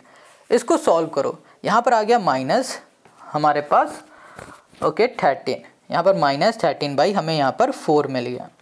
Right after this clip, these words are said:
ठीक है, अब देखो यहाँ पर ना पावर क्या थी? माइनस का वन था, यहाँ भी पावर क्या है? माइनस वन है।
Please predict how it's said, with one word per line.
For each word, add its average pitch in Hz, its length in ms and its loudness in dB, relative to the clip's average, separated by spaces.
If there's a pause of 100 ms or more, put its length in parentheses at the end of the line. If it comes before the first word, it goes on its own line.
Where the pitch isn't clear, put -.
(360)
ठीक 156 240 -4
है, 196 140 -4 (880)
अब 240 120 0
देखो 311 200 2
यहाँ 220 360 2
पर 180 200 0
ना 190 120 -2 (460)
पावर 214 260 4
क्या 262 180 2
थी? 196 160 -2
माइनस 165 480 2
का 156 120 0
वन 131 240 -6
था, - 180 -8 (520)
यहाँ 180 220 0
भी 240 100 0
पावर 208 300 2
क्या 220 160 2
है? 208 200 0
माइनस 139 440 -2
वन 135 160 -2
है। - 120 -12